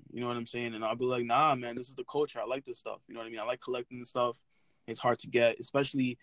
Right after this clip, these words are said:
when the Supreme Brooklyn store opened up, uh, last year. Um, you know, they had the,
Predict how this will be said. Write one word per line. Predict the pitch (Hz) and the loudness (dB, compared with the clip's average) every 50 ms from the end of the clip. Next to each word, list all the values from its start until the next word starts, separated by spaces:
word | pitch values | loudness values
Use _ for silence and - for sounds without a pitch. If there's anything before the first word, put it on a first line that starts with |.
| - - - - _ _ - | -18 -20 -20 -20 _ _ -4
when | 120 123 117 117 117 | 0 0 0 0 0
the | 113 113 | 0 -2
Supreme | - - 110 - - - 120 117 113 | -2 -4 -10 -10 -6 -4 -4 -4 -2
Brooklyn | 113 123 123 123 123 120 | 2 0 0 2 0 -4
store | - - 120 113 - | 0 2 2 4 4
opened | 127 113 - 120 117 113 | 2 2 2 0 2 2
up, | 117 113 110 - _ _ _ _ _ _ _ _ - | 4 2 2 0 _ _ _ _ _ _ _ _ 0
uh, | - 110 110 110 110 110 | 4 6 6 6 6 4
last | 110 117 120 120 117 - - | 4 2 2 2 2 0 -4
year. | 117 120 123 120 120 117 113 110 _ _ _ _ _ _ _ _ _ _ _ _ _ _ _ - | -4 -2 0 2 2 0 -2 -4 _ _ _ _ _ _ _ _ _ _ _ _ _ _ _ -4
Um, | 123 113 110 113 113 | -4 -2 -2 -4 -6
you | 113 | -6
know, | 117 113 | -6 -4
they | 117 | -4
had | 110 113 110 107 | -4 -4 -4 -4
the, | 113 | -6